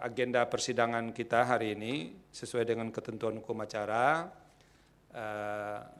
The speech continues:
saudara-saudara sudah mengajukan permohonan, sudah di-, diregistrasi dengan nomor yang tadi disebutkan. Sesuai dengan ketentuan hukum acara,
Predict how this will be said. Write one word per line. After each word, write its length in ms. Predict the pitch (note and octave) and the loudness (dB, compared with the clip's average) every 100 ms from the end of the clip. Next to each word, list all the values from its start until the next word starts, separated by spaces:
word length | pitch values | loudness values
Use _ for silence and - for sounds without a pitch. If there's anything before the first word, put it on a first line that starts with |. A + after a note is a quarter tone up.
| - | -16
saudara-saudara 480 | - A#2 A2 B2 B2 | -2 0 2 6 4
sudah 160 | B2+ | 6
mengajukan 480 | A2+ A2 A2 A2+ A2 | 2 2 -2 0 -2
permohonan, 560 | G#2+ A2 G#2+ A2+ A#2+ A#2+ | -2 -4 -4 -2 -2 -4
sudah 240 | - A#2+ | -4 -4
di-, 320 | G#2+ G#2 A2+ - | -4 -4 -6 -6
diregistrasi 720 | - A#2+ A#2 A#2 - A2+ - | -4 -2 -2 -4 0 0 0
dengan 240 | A#2+ A2 G#2+ | -2 -4 -4
nomor 320 | G#2+ A#2+ G#2+ | 0 2 2
yang 80 | G#2+ | 0
tadi 160 | G#2 | -2
disebutkan. 880 | A2 G#2+ A#2 G#2+ G#2+ A2 A2 C3 D3+ - - - - - _ - | -4 -4 -4 -2 0 6 8 8 6 -6 -18 -20 -20 -20 _ -20
Sesuai 400 | - - A2+ A2+ | -6 2 2 2
dengan 160 | A2 | 0
ketentuan 480 | G#2 A2 G#2+ G#2+ G#2+ | -4 -4 -2 -2 -2
hukum 160 | A2+ G#2+ | -4 -4
acara, 640 | G2+ G2 F#2+ G#2+ A#2+ C3 | -2 2 6 6 6 2